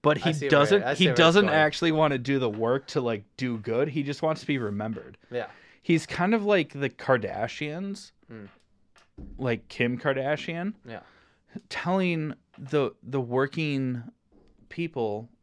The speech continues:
Speaker 1: of America to get off their asses and just work.
Speaker 2: Right.
Speaker 1: Which leads me to ask, like, how's Ray J doing?
Speaker 2: Right? Yeah.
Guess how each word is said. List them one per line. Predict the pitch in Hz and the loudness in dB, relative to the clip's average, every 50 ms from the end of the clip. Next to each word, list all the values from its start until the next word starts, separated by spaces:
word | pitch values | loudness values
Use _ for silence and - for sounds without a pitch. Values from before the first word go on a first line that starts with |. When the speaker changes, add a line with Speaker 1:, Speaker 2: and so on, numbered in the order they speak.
| _ _ _ | _ _ _
Speaker 1:
of | - 123 123 120 113 110 110 - - | -8 -4 -2 -2 -2 -4 -6 -10 -12
America | 107 117 117 135 160 175 - - 117 | -8 -6 -4 -2 -2 -2 -4 -6 -8
to | 104 107 | -10 -8
get | 104 131 117 | -6 -4 -2
off | 117 117 117 - | 0 0 -2 -2
their | - 113 107 - - | -4 -4 -4 -4 -4
asses | - 131 147 151 139 - 113 101 98 104 | -2 0 0 0 -2 -2 -6 -6 -6 -8
and | - - 110 107 | -10 -10 -8 -6
just | 107 95 - - | -6 -8 -8 -8
work. | 107 113 143 175 143 - - - 117 | -2 2 4 4 4 2 -2 -14 -14
Speaker 2:
Right. | 113 113 107 - - _ _ _ _ _ _ _ _ _ _ - | -12 -10 -10 -10 -12 _ _ _ _ _ _ _ _ _ _ 2
Speaker 1:
Which | 151 170 165 - - | 4 4 4 2 2
leads | 165 170 165 139 131 | 4 4 4 4 4
me | 147 156 165 | 4 4 4
to | 147 127 - | 4 2 0
ask, | 107 110 110 107 107 - - | 0 0 0 0 -2 -4 -4
like, | 113 110 104 104 - - _ _ _ _ _ _ _ _ _ - - - - | -4 -4 -4 -4 -8 -14 _ _ _ _ _ _ _ _ _ -20 -20 -20 -6
how's | - - 190 190 170 | 2 4 4 6 6
Ray | 175 180 190 175 | 6 4 4 4
J | 151 120 110 | 4 2 2
doing? | 107 107 101 98 101 - - _ - | 2 -2 -4 -4 -6 -10 -12 _ -8
Speaker 2:
Right? | 123 147 156 180 202 196 - _ _ _ _ _ | -4 -2 -2 -2 -2 -4 -10 _ _ _ _ _
Yeah. | - 143 190 185 | -8 -6 -6 -6